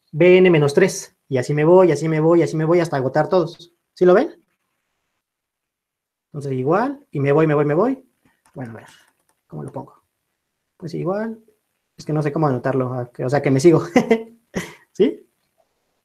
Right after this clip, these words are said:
Hasta llegar a cuál, al último, ¿no? Al B N, al B N, este, bueno, hasta que ya sea al B N menos N menos uno, ¿no? Entonces, y así me voy, ¿no?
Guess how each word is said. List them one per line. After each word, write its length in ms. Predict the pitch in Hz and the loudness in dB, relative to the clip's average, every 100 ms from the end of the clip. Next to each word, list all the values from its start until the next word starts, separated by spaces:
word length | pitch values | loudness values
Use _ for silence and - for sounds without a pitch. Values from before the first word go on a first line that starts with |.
| _ _ _ _ | _ _ _ _
Hasta 340 | - 151 156 | -2 0 2
llegar 320 | 151 156 170 170 | 2 4 4 2
a 100 | 165 | 2
cuál, 240 | 208 208 | 2 4
al 140 | 160 | 2
último, 320 | 202 202 151 143 | 2 2 -2 -2
¿no? 160 | 196 | -2
Al 100 | 175 | -4
B 160 | 143 160 | -2 -2
N, 380 | 165 165 143 - | -2 -6 -10 -14
al 120 | 147 | -12
B 420 | 139 156 160 160 175 165 | -6 -4 -2 -4 -4 -4
N, 240 | 170 156 | -4 -4
este, 800 | 131 - - 120 110 110 110 120 _ _ _ _ _ - | -6 -10 -14 -10 -10 -10 -14 -18 _ _ _ _ _ -10
bueno, 160 | 185 170 | -2 0
hasta 220 | 135 127 | 0 -4
que 80 | 139 | -2
ya 100 | 147 | 0
sea 280 | 151 156 160 | 2 0 0
al 140 | 135 | -2
B 120 | 147 | 2
N 240 | 185 185 - - - _ _ | 4 2 -2 -18 -18 _ _
menos 260 | 143 143 139 | -6 -4 0
N 140 | 185 | 0
menos 220 | 175 165 | 0 0
uno, 180 | 196 165 | 0 -2
¿no? 200 | 190 330 - _ _ _ _ _ | -2 -6 -14 _ _ _ _ _
Entonces, 420 | 147 156 165 160 - _ _ _ | -6 -2 -2 -6 -14 _ _ _
y 80 | - | -6
así 100 | 139 | -2
me 100 | 175 | 2
voy, 220 | 165 160 | 2 2
¿no? 280 | 151 262 311 | 2 -2 -6